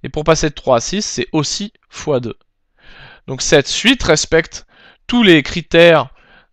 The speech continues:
d'une suite géométrique, c'est-à-dire que pour passer d'un terme à l'autre, il faut multiplier par la raison qui ici vaut deux. Donc ceci, c'est bien une suite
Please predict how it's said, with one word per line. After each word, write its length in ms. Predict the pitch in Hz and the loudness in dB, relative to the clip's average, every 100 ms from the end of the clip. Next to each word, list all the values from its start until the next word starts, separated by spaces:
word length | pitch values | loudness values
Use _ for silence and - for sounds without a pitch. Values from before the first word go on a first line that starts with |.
| _ _ _ | _ _ _
d'une 200 | 135 165 | -8 -6
suite 240 | - - 151 | -6 -6 -4
géométrique, 680 | 147 135 117 - - 220 | -2 -2 -4 -4 -4 -4
c'est-à-dire 360 | - - 127 139 | -6 -6 -4 -4
que 80 | 135 | -6
pour 240 | - 180 | -6 -2
passer 460 | - 151 - 151 123 | 0 0 0 -2 0
d'un 180 | 143 160 | 0 2
terme 240 | 165 147 | 2 2
à 100 | 131 | -2
l'autre, 440 | 117 185 - - _ _ _ _ _ _ _ _ _ _ _ _ | -2 -6 -10 -18 _ _ _ _ _ _ _ _ _ _ _ _
il 140 | 147 139 | -8 -6
faut 160 | - | -4
multiplier 680 | 139 175 180 165 143 135 180 | -4 -2 -4 -4 -2 2 2
par 420 | 156 139 170 - _ - | 4 6 4 0 _ -2
la 100 | 143 | 0
raison 380 | 135 131 127 175 | 0 -2 -4 -8
qui 140 | 139 | -10
ici 360 | - 120 - 151 | -10 -8 -8 -8
vaut 180 | 135 117 | -8 -8
deux. 300 | 110 151 - _ _ - _ | -6 -8 -10 _ _ -20 _
Donc 160 | 185 233 | -2 0
ceci, 440 | 214 170 - 170 - _ _ _ _ _ | 0 0 -2 -8 -12 _ _ _ _ _
c'est 240 | - 143 | -10 -10
bien 260 | 117 127 - _ _ | -8 -8 -10 _ _
une 180 | 127 110 | -18 -16
suite 540 | - - 143 _ - | -18 -18 -20 _ -16